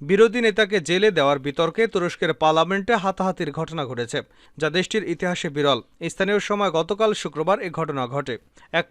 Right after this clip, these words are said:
প্রতিবেদনে এ তথ্য জানিয়েছে বার্তা সংস্থা রয়টার্স। প্রতিবেদনে বলা হয়েছে,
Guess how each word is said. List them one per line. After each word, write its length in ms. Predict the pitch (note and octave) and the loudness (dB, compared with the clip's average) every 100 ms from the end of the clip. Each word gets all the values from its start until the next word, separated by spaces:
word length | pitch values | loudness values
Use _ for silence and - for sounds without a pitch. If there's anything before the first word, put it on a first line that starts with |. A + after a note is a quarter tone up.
| - | 0
প্রতিবেদনে 540 | G3+ G#3+ G#3+ G#3+ A3 | 0 2 2 2 2
এ 160 | G3+ F3+ | 0 -2
তথ্য 320 | F#3+ - G#3+ | -4 -2 -2
জানিয়েছে 380 | G3 C#3+ D3 G#3 | 0 0 -2 0
বার্তা 360 | D3+ D3+ G3+ | 2 2 2
সংস্থা 480 | F3 F3+ E3+ - C3+ | -2 -4 -6 -4 -2
রয়টার্স। 460 | C3+ D3 C#3+ A#2 - _ _ _ | -2 0 -2 -4 -10 _ _ _
প্রতিবেদনে 500 | F3+ F3+ A3 G#3 F#3+ | -2 2 2 4 0
বলা 240 | C3 C3 | 2 0
হয়েছে, 320 | D#3+ E3 - | 0 -2 -2